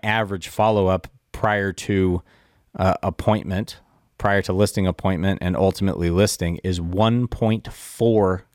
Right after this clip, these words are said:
communications. Think about that. My average is I don't even have to talk to somebody twice before I end up at a listing appointment with them off of direct mail piece, right?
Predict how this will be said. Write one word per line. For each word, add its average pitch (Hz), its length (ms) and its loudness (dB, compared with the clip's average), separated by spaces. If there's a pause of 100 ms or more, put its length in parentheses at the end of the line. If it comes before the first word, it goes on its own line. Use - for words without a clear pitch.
communications. 92 840 -2
Think 98 180 0
about 82 220 0
that. 82 240 -2 (300)
My 107 140 0
average 110 360 -4
is 95 100 -6
I 101 100 2
don't 113 160 0
even 101 160 0
have 101 200 -2
to 101 100 -6
talk - 260 0
to 101 100 -6
somebody 92 400 -2
twice 95 600 -2 (320)
before 98 400 2
I 90 160 0 (100)
end 98 220 2
up 95 260 0 (400)
at 98 200 0
a 95 40 -4
listing 92 380 0
appointment 82 440 -6
with 85 160 -6
them 85 200 0
off 80 180 0
of 78 140 -6
direct 87 300 -2
mail 90 180 0
piece, - 400 -6
right? 92 220 0